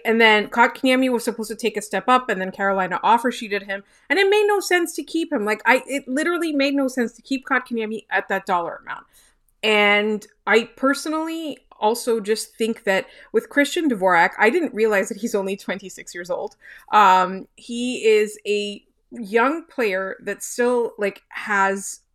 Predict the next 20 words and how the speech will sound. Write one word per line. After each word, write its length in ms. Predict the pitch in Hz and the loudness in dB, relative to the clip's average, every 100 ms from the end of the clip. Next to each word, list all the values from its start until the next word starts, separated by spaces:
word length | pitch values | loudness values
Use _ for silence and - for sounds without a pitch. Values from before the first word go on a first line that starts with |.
| _ - | _ -10
you 100 | 202 | -8
know, 200 | - - | -8 -10
he's 340 | _ - 226 - - | _ -6 -6 -6 0
entering 420 | 226 240 247 226 | 2 2 0 0
his 220 | 208 175 | -4 -10
prime, 500 | - - 240 151 - | -10 -4 -2 -2 -4
right? 260 | 185 208 240 - - - - | 0 0 -2 -12 -20 -20 -2
And 200 | 220 226 | 2 2
he 200 | 226 247 | 0 -4
does 320 | 226 254 262 | 2 4 4
so 180 | - 262 | 2 0
many 200 | 247 254 | 0 0
things 220 | 247 220 | -2 -4
exactly 480 | 214 190 185 190 220 | -4 -2 0 0 0
like 220 | 214 202 | 0 -4
you 80 | 202 | -6
said. 340 | 196 214 175 185 | -8 -4 -4 -6
He 140 | 208 | -14
kills 380 | - 226 233 - | -10 -4 -4 -6
penalties. 680 | - 208 208 202 208 202 | -4 -2 -4 -8 -8 -8